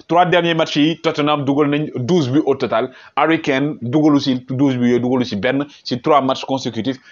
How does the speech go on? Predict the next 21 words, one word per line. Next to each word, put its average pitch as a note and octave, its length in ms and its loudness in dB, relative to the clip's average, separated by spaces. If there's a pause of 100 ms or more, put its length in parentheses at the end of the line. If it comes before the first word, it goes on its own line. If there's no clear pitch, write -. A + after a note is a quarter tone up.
mais D#3 200 0
quand D3 200 0
même C#3+ 180 0
il C#3 80 2
reste C3+ 300 -2
un B2 240 -2
attaquant, C3 440 -4
un A#2+ 120 -6
serial C3+ 480 0
killer. C3+ 320 2 (260)
Bokk D3+ 280 0
na C#3 100 0
également B2+ 400 0
nekk B2+ 240 -2
passeur B2 420 0
boo A2+ 140 0
xam A2 100 -6
ne A#2 60 -6
c'est A#2+ 100 -6
un G#2+ 80 -2
passeur B2+ 400 -2